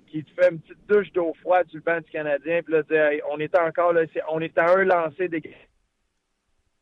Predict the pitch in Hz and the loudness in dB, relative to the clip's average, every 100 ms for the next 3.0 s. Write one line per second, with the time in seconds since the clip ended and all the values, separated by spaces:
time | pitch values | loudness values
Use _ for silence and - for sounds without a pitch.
0 | _ _ _ _ _ _ _ _ - 165 | _ _ _ _ _ _ _ _ -6 0
1 | 175 170 160 160 156 151 135 143 135 156 | 0 0 -2 0 0 -2 -6 -14 -4 -2
2 | 147 - 156 170 - - _ 151 180 | -2 -6 -8 -8 -10 -20 _ 2 4